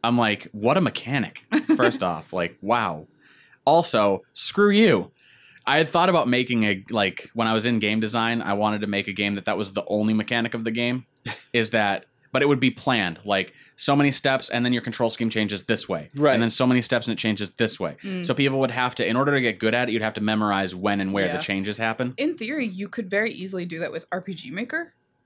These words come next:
Speaker 2: Because R P G Maker games are apparently, like, you can just do anything you want with them. In theory, you could do it.
Speaker 1: Mm.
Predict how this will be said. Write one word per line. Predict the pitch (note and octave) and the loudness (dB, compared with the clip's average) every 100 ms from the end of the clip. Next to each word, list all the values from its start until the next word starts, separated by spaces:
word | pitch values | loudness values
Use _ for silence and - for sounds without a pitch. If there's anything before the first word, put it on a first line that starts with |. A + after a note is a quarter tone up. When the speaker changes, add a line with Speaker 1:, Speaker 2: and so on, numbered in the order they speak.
| _ _ - | _ _ -10
Speaker 2:
Because | G#3+ G3 | -4 -4
R | - G3 | 0 0
P | C4+ G#3 | 0 -4
G | G#3+ | -4
Maker | A3+ A#3 A#3 | -4 -4 -2
games | B3 B3+ B3+ | -2 0 0
are | E3+ E3 | -2 -4
apparently, | - F#3 F3 C#3 D#3 D3+ - | -2 -2 0 0 -4 -6 -8
like, | D3 C3+ _ | -8 -8 _
you | F3+ G3 | -10 -10
can | G3 F3 | -6 -6
just | E3+ F3 E3+ - - - | -2 -2 -4 -16 -14 -4
do | A3+ - | -4 -2
anything | D#3+ D#3+ D3+ - - | -6 -6 -10 -14 -14
you | B2 | -10
want | C#3 - | -8 -8
with | E3+ - | -10 -10
them. | F#2 F3 _ _ _ _ _ _ _ _ _ _ _ _ _ _ _ _ | -10 -10 _ _ _ _ _ _ _ _ _ _ _ _ _ _ _ _
In | - | -8
theory, | B3 C4+ | -6 -6
you | E3 | -8
could | E3 | -10
do | G#3 | -8
it. | - _ _ _ _ - | -8 _ _ _ _ -4
Speaker 1:
Mm. | D3 A#2 | 0 0